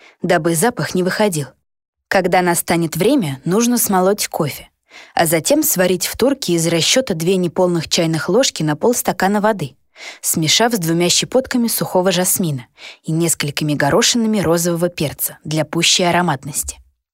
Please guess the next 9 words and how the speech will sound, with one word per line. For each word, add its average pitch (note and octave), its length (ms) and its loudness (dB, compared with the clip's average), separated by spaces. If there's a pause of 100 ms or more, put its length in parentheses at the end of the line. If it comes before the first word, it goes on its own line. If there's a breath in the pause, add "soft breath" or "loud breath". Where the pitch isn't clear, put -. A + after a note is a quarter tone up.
(460 loud breath)
Потом B3+ 360 2
напиток A3+ 420 0
разлейте F3 440 0
по B3+ 120 0
чашкам, G#3 540 -2 (280 loud breath)
добавьте F3+ 440 2
по F#3 120 0
желанию E3 420 2
молоко, D3+ 460 0